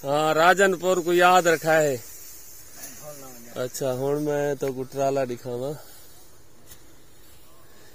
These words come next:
ये ट्राला है सही, इत्थों चा के उथा वेंदन, उथा वल ते लडेने हुंदे उत्ते वल दो बंदे खड़े न,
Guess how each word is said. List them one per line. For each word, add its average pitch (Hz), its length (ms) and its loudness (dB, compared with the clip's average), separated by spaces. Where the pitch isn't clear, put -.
ये 143 140 -8
ट्राला 120 340 -4
है 147 100 -4
सही, 135 220 -12
इत्थों 135 260 -14
चा 123 220 -4
के 131 180 -6
उथा 147 260 -10
वेंदन, 139 400 -4
उथा 135 320 -10
वल 120 240 -6
ते 123 80 -8
लडेने 123 440 -6
हुंदे 139 240 -4
उत्ते 123 320 -8
वल 120 180 -8
दो 123 220 -10
बंदे 120 300 -10
खड़े 120 320 -12
न, 120 100 -14